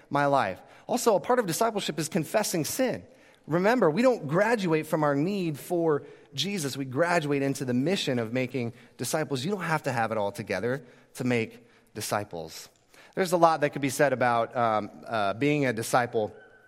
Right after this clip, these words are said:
and it's certainly more than just baptism or obeying Jesus, but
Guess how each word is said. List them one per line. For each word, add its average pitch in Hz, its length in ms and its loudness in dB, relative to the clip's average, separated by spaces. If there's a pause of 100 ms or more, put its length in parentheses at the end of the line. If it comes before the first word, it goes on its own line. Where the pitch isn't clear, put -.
(340)
and 139 80 -2
it's 147 140 -2
certainly 160 320 0
more 143 400 2 (280)
than 131 140 0
just 131 140 -2
baptism 135 480 0
or - 20 0
obeying 117 320 -2
Jesus, 113 380 -6
but 127 200 -2